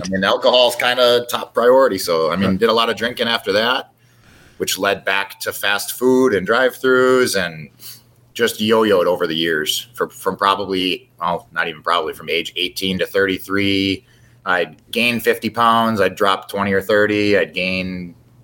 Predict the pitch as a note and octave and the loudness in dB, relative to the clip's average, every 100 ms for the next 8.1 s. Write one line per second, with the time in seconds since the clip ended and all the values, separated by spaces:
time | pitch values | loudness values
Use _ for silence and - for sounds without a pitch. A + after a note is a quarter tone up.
0 | _ - - A2 A2+ A2 A2 A2 - - | _ -12 -6 -2 -2 0 0 -2 -4 -2
1 | A2 A2 A2 G#2+ F2 F2 F#2 F#2 - G2 | 2 2 2 0 -2 -2 -2 -2 -2 -4
2 | G2+ G2 G2 G2 - - - - - - | 0 4 4 4 0 -16 -16 -16 -16 -20
3 | _ - - - G#2+ G#2+ G#2 G#2 G2+ G2+ | _ -4 -4 -2 0 0 0 -2 -2 -2
4 | F#2+ F2 - G2 F#2+ - - F#2+ F#2+ F#2+ | 0 -2 -2 0 0 -2 -2 0 2 4
5 | G2 F#2+ - - F2 E2+ F2+ F#2 - F#2+ | 4 2 -4 -4 -4 -2 -2 -4 -4 -10
6 | F#2 - F#2 G2 A#2+ G#2+ A2 A2 A2 - | -12 -10 -4 0 0 2 2 4 2 0
7 | G#2 G2+ G2 G2+ G2 G#2 G#2 G#2 G#2 D2+ | 2 2 0 -2 0 2 4 2 0 -4